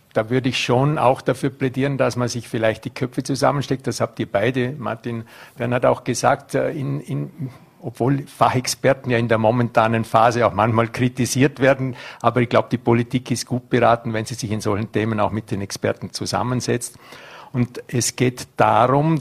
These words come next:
dass es am Ende des Tages über eine faire Steuerbelastung dem Arbeitnehmer möglichst viel in seinem Portemonnaie bleibt. Oder wie man's manchmal sagt, einfach möglichst viel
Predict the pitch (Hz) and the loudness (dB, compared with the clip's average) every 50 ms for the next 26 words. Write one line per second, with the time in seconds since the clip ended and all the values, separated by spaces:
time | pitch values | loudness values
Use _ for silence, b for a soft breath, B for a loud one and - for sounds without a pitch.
0 | - - 127 120 117 - - 117 - - 113 107 110 110 - - - 113 127 131 | 0 2 2 2 2 2 -2 -2 0 0 0 0 -2 -6 -8 -8 -6 -4 -2 -2
1 | 131 123 - 113 101 - - - - 98 107 117 123 - 143 143 131 - - - | -4 -2 -2 -2 -2 -2 -2 -2 0 2 2 0 0 0 0 0 0 0 -2 -4
2 | - B B B B B B B - - 127 127 123 120 120 113 110 117 - - | -6 B B B B B B B 0 2 2 2 4 4 2 2 2 0 -4 -8
3 | - - 107 107 107 104 101 98 104 - - _ - - - - - 113 117 120 | -6 -4 -2 -2 0 -2 -2 -2 -4 -6 -12 _ -20 -20 -10 -4 0 2 4 4
4 | 127 127 131 139 - - - - - - - 117 131 143 135 139 139 127 123 131 | 4 4 2 0 -2 -4 -6 -4 0 2 4 4 4 4 4 4 4 4 4 4
5 | 135 - - - - 143 131 135 135 135 143 139 - - - - _ _ _ _ | 2 0 -2 -2 0 0 0 2 0 -2 -4 -6 -10 -20 -20 -20 _ _ _ _
6 | - - 113 117 - - _ _ _ _ _ _ _ _ _ _ _ _ _ _ | -4 -2 -2 -2 -4 -8 _ _ _ _ _ _ _ _ _ _ _ _ _ _
7 | _ _ _ _ _ _ _ - - 113 127 127 104 110 107 - - 113 107 107 | _ _ _ _ _ _ _ 0 4 4 4 4 2 -2 -2 -2 -4 -4 -2 0
8 | 117 131 147 147 139 127 117 117 113 - 120 117 - - - - - 120 127 135 | 2 2 2 2 2 4 2 2 2 0 -2 -4 -4 -6 -6 -4 -2 -2 -2 -2
9 | 139 127 120 120 117 113 107 110 110 110 110 104 - _ - _ _ _ _ _ | -2 -4 -4 -2 0 2 2 2 0 -2 -4 -6 -10 _ -20 _ _ _ _ _
10 | _ _ _ _ _ _ _ _ - 117 104 - - 107 110 104 95 95 92 - | _ _ _ _ _ _ _ _ -2 -2 0 0 0 -2 -2 -2 -4 -6 -6 -8
11 | 95 85 82 - - - - - _ _ _ b b b b b b b - 98 | -8 -8 -8 -12 -14 -16 -16 -16 _ _ _ b b b b b b b -8 -6
12 | 107 101 110 107 104 104 104 - - 92 95 95 85 101 101 - - 95 95 - | -6 -4 -4 -4 -2 -4 -4 -4 -6 -6 -6 -4 -6 -6 -4 -2 -2 -2 -2 -2
13 | - - 101 101 95 98 95 - 110 110 107 101 101 101 95 - - - 107 101 | -4 -6 -4 -4 -4 -4 -4 -4 -6 -10 -10 -8 -10 -12 -12 -12 -10 -10 -10 -8
14 | 101 101 | -8 -10